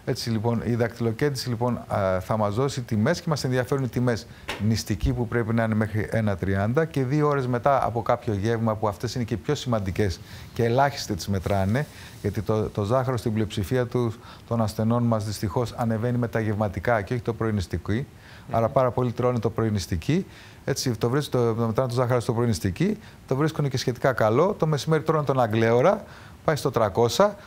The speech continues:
Speaker 1: ως το βράδυ που τρώνε ελαφριά έχει πέσει, οπότε κρύβουν τα μάτια τους, αλλά θα τους βρούμε με την γλυκοζηλιωμένη.
Speaker 2: Μάλιστα.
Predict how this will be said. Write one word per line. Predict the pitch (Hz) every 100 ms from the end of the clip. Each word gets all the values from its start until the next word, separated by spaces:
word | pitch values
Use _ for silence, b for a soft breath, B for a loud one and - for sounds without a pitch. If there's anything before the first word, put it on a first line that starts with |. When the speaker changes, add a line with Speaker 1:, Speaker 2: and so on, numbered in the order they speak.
| B
Speaker 1:
ως | - 160
το | 165
βράδυ | 156 160 156
που | 147
τρώνε | 151 147
ελαφριά | 139 135 123 123 127
έχει | 135 117
πέσει, | 110 123 131 - 240
οπότε | - 175 196 202 190 - B
κρύβουν | - 175 170
τα | 156 131
μάτια | 135 143 180
τους, | 202 185 -
αλλά | 170
θα | 165 175
τους | 170
βρούμε | 175 196 190
με |
την | 185 185
γλυκοζηλιωμένη. | 185 180 175 180 156 110 73 -
Speaker 2:
Μάλιστα. | - 127 -